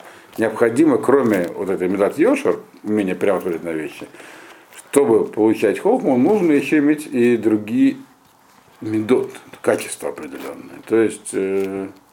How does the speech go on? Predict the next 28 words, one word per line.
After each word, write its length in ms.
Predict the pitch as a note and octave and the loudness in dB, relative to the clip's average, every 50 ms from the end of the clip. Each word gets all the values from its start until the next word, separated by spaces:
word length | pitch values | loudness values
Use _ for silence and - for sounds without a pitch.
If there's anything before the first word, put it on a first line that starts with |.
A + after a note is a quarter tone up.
| - - - - - - - - | -20 -20 -20 -20 -20 -18 -8 -4
если 220 | G#2+ G2+ - - | -4 -2 -2 -2
хохма — 340 | G2+ B2+ B2+ A#2 G#2 G#2 F#2+ F2+ | 0 0 0 0 0 -2 -4 -4
это 100 | F2 E2+ | -6 -6
понимание 560 | - - G2 G2+ G2 G2 F2+ E2+ E2 D#2+ D#2 | -6 -2 0 0 0 0 0 -2 -4 -6 -6
божественного 480 | D2+ F2 E2+ G2 F#2 - - G2 F#2+ | -4 -4 -2 -2 -2 -4 -6 -8 -8
управления, 500 | E2+ - A#2 C3 D#3+ G#3 A#3 - G#2+ B2 | -4 0 2 2 4 2 2 0 0 -2
значит, 340 | A2+ A2 A2 G#2+ G#2+ - - | -4 -4 -6 -8 -8 -8 -6
это, 200 | F#2+ F#2 - - - B1 - - - - - - - - - - | -8 -6 -4 -4 -6 -6 -6 -10 -14 -20 -20 -20 -20 -20 -14 -10
это 140 | - C#3 C3+ | -8 -8 -6
имеется 260 | A#2 A2+ G#2 - G#2+ | -6 -6 -6 -6 -6
в 40 | F2+ | -4
виду 40 | D#2+ | -2
дерех 300 | E2+ G#2 F#2+ F#2 F2+ - | 0 0 2 0 -2 -6
эрец, 260 | - - - - - - - - - _ _ _ - | -8 -14 -14 -14 -14 -14 -14 -14 -18 _ _ _ -20
такой 220 | - - - - | -20 -20 -20 -20
как 140 | - - - - | -18 -18 -18 -18
бы 100 | - - | -18 -20
определённый. 640 | - - - C#2+ C#2 D2 D2+ C#2+ - - - - - - - - _ _ - - - - - - - - - - - - - | -20 -18 -18 -16 -14 -12 -10 -10 -10 -12 -14 -20 -20 -20 -20 -20 _ _ -20 -20 -20 -20 -20 -20 -20 -20 -20 -20 -16 -10 -6
Вот. 280 | F#2+ F2+ E2+ D#2+ C#2 - - - _ - - - - _ _ _ | -4 -4 -4 -4 -6 -10 -16 -20 _ -20 -20 -20 -20 _ _ _
То 120 | - A2 A2+ | -2 0 0
есть, 120 | A2+ G2 | 2 2
другим, 320 | A2 A#2+ A#2+ C#3+ E3+ D#3+ | 2 2 4 4 4 4
и 240 | D3 - - - G#2+ | 2 0 -2 -4 -2
здесь 220 | G2 A#2 D#3 E3 C3+ | 2 2 2 4 4
дальше 340 | B2+ D3 C#3+ - - A#2 | 2 2 2 0 0 0
ещё 240 | A2+ G2 - - A2+ | 0 0 2 0 0
будут, 420 | G2+ G2 G#2 F2 F2+ F2 - - F#2 | 2 0 0 0 -2 -4 -4 -4 -4
э, 440 | F2+ F2 F2 E2+ D#2+ D#2+ D#2+ D#2 | -2 -2 0 0 0 -2 -4 -6